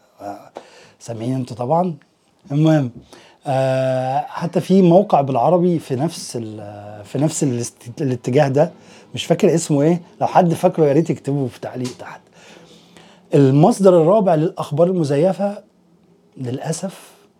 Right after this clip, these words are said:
الصحفي نفسه، وهنا بتكلم على الصحفي الكسلان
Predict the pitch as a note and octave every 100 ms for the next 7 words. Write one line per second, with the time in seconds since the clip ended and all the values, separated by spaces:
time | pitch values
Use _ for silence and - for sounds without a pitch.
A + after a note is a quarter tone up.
0 | _ A2 - C3+ - D#3 A2+ G2 - -
1 | _ _ _ _ _ _ _ B2+ B2+ A3
2 | A#3 A#3+ _ _ _ _ - C3 - F3
3 | E3+ B2+ - D#3+ E3 D#3 - B2+ D#3 F3+
4 | G3+